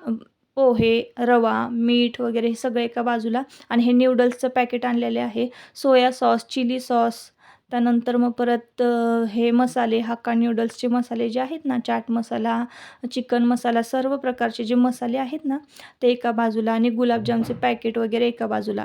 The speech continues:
आता उन्हाळा जरी असला ना, तर छोटी मोठी भूक आधनंमधनं लागतच असते, त्याच्यामुळे हे फास्ट फूड मी आणलेले आहे.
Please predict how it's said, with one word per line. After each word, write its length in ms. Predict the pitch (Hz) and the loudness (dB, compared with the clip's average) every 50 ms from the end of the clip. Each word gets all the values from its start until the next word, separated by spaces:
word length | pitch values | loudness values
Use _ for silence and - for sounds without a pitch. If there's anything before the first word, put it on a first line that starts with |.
| - - | -6 -8
आता 200 | - 233 - 262 | -8 -4 0 0
उन्हाळा 340 | 269 269 262 262 262 269 269 | 0 2 2 2 2 2 2
जरी 220 | 247 269 269 285 | 2 2 2 2
असला 240 | 294 294 302 302 320 | 0 0 -2 -4 -2
ना, 200 | 311 277 240 247 247 - - - _ - | -2 0 -2 -2 -4 -8 -16 -20 _ -10
तर 60 | 240 233 | -8 -6
छोटी 260 | - - 269 240 269 262 | -2 -2 0 0 2 2
मोठी 280 | 262 262 262 254 262 | 2 2 2 2 0
भूक 240 | 240 247 262 - - | -2 -2 -2 -2 0
आधनंमधनं 600 | - 247 220 220 247 262 254 262 226 233 240 269 | 0 0 2 2 2 4 4 2 4 4 2 4
लागतच 520 | 294 302 277 247 214 226 214 233 220 - | 4 2 2 2 0 -2 -4 -4 -6 -6
असते, 220 | 226 - _ - 220 | -10 -10 _ -8 -6
त्याच्यामुळे 460 | - 233 226 - 233 233 240 247 247 | -4 -4 -2 0 0 0 2 2 0
हे 120 | 233 240 | 0 -2
फास्ट 320 | 247 - 269 254 254 - _ | -2 -4 -6 -6 -8 -6 _
फूड 160 | 254 240 208 | -6 -2 0
मी 100 | 226 240 | 0 -2
आणलेले 400 | 254 - 247 233 226 226 220 220 | 0 0 -2 -2 0 0 -2 -2
आहे. 180 | 247 233 226 | -2 -2 -2